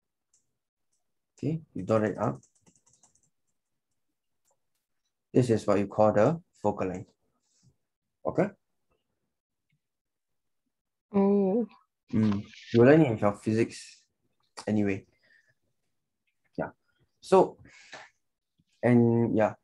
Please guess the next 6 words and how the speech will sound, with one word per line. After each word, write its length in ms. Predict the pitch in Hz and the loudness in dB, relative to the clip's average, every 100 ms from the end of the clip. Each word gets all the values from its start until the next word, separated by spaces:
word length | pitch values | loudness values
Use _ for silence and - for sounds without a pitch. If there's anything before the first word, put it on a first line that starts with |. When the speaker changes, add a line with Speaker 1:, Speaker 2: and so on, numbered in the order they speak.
| _ _ _ | _ _ _
Speaker 1:
So 200 | 233 226 | 4 4
changing 920 | - 180 170 156 156 165 165 170 165 _ _ _ _ _ _ _ _ _ _ _ _ _ _ - | 4 4 4 4 2 2 0 -4 -8 _ _ _ _ _ _ _ _ _ _ _ _ _ _ -10
the 340 | 110 110 107 - | -2 0 -2 -4
thickness 540 | 131 131 127 120 120 104 | -6 -2 0 0 -4 -10
of 180 | 104 | -10
the, 340 | 101 101 92 | -8 -8 -8